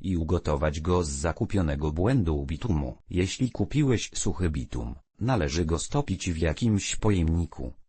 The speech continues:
a następnie dodaj do niego zużyty olej, silnik, z prędkością pięćdziesiąt litrów oleju za sto dwadzieścia tysięcy sto pięćdziesiąt kilogramów bitumu. Olej doda plastyczność bitumu, a następnie w mrozie nie pęknie.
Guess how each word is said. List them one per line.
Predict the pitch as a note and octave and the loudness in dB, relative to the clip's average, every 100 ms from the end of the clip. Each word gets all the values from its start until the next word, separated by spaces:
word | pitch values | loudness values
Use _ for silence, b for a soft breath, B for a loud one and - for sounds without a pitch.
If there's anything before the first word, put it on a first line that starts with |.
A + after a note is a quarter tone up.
| - | -2
a | F2 | 0
następnie | D2+ - D3 D3 C#3 C3+ | 0 0 0 2 2 2
dodaj | F#2+ F#2 F2 E2+ | 4 2 2 2
do | F2 F2 | 2 2
niego | F2+ F#2 F#2 | 2 2 2
zużyty | D2+ E2 G#2+ G#2+ G2+ | 2 0 0 0 0
olej, | E2+ C#2 C#2 B1 _ - | 0 -2 -4 -8 _ -12
silnik, | - F#2 D2 C#2 C2 - - _ | -6 -4 -2 -2 -4 -10 -20 _
z | - | -8
prędkością | - F2 D2 - A2+ - B2 A#2 G#2+ | -2 0 0 0 -2 0 2 2 2
pięćdziesiąt | F2+ E2 G#2 B2 A#2 F#2 | 2 2 2 2 0 0
litrów | F2+ G#2 - C2 - - - | 0 -2 -2 -6 -8 -16 -6
oleju | G2+ F2+ A#2 G2 | 0 2 2 2
za | D#2 D#2+ | 2 0
sto | - G#2+ | 0 0
dwadzieścia | D#2+ D#2+ F2 D#3 - D3 | 0 0 0 0 0 -2
tysięcy | C#3+ A#2 A#2 A2+ G#2 A#2+ | 0 0 4 4 2 0
sto | - - D#3 | -2 0 0
pięćdziesiąt | A#2+ G#2 F2+ C#3 C3 A#2+ | 2 2 2 2 2 0
kilogramów | - G#2 D#2+ E2 G2 D#2 C#2 | 0 -2 2 2 2 2 -2
bitumu. | F#2 - E2 C2+ A#1+ - | -4 0 0 -2 -6 -2
Olej | B2+ B2 D#2+ | 2 2 2
doda | E2 C3 G2 | 2 2 0
plastyczność | - A2 - F2+ - F#2+ F2 - | 0 -2 -2 -4 -2 0 0 -2
bitumu, | E2 F#2+ E2+ C#2+ B1 - _ | -2 2 2 0 -4 -12 _
a | - F2 | -2 0
następnie | D#2 - D3+ C#3 - D#2 | 0 0 0 0 0 0
w | D2+ | 0
mrozie | A2 A#2+ A2 G#2 | 2 2 2 4
nie | F2 | 4
pęknie. | E2+ B2 E2+ - B1+ A1+ | 4 2 0 -2 -4 -6